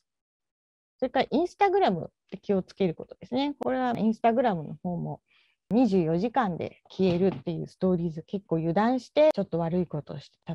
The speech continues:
例えばタバコを吸ったりとか飲酒をしたりとかっ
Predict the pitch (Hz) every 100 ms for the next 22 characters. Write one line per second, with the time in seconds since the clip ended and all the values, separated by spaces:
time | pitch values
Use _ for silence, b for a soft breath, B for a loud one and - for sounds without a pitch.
0 | - 170 156 156 B B _ - 170 170
1 | - 185 190 220 226 190 160 - 147 180
2 | 202 - 233 208 - 277 208 - _